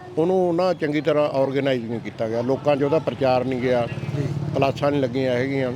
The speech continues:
Speaker 1: ਉਹਦੀ ਸਕੂਲਿੰਗ ਨਹੀਂ ਹੋਈ ਜਿਸ ਤਰ੍ਹਾਂ ਮੈਂ, ਸਾਡੇ ਟਾਈਮ 'ਚ ਹੁੰਦੀ ਸੀ।
Speaker 2: ਜੀ।
Speaker 1: ਮਹਿਕਮਿਆਂ 'ਚ, ਬਲਕਿ ਮਹਿਕਮਿਆਂ 'ਚ ਹਲੇ ਵੀ ਉਸ ਤਰ੍ਹਾਂ ਹੀ ਹੈਗਾ। ਮੈਂ ਅੱਜ ਵੀ ਇੱਕ ਸੀ ਪੀ ਆਈ ਦੀ ਮੀਟਿੰਗ ਅਟੈਂਡ ਕਰਕੇ ਆ,
Speaker 2: ਜੀ।
Speaker 1: ਜਿੱਥੇ ਇਹੀ,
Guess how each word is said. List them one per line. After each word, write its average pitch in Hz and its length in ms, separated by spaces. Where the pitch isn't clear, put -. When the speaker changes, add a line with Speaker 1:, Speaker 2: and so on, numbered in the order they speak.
Speaker 1:
ਉਹਦੀ 143 200
ਸਕੂਲਿੰਗ 143 420
ਨਹੀਂ 143 140
ਹੋਈ 135 140
ਜਿਸ 127 160
ਤਰ੍ਹਾਂ 139 180
ਮੈਂ, 131 120
ਸਾਡੇ 127 260
ਟਾਈਮ 123 220
'ਚ 117 80
ਹੁੰਦੀ 113 220
ਸੀ। 110 100
Speaker 2:
ਜੀ। 123 60
Speaker 1:
ਮਹਿਕਮਿਆਂ 143 540
'ਚ, 123 200
ਬਲਕਿ 135 300
ਮਹਿਕਮਿਆਂ 165 420
'ਚ 156 80
ਹਲੇ 135 280
ਵੀ 151 60
ਉਸ 147 200
ਤਰ੍ਹਾਂ 143 200
ਹੀ 127 60
ਹੈਗਾ। 113 360
ਮੈਂ 131 200
ਅੱਜ 127 140
ਵੀ 139 140
ਇੱਕ 131 300
ਸੀ 131 100
ਪੀ 127 160
ਆਈ 131 80
ਦੀ 131 100
ਮੀਟਿੰਗ 127 320
ਅਟੈਂਡ 123 260
ਕਰਕੇ 127 360
ਆ, 120 140
Speaker 2:
ਜੀ। 131 120
Speaker 1:
ਜਿੱਥੇ 127 480
ਇਹੀ, 135 280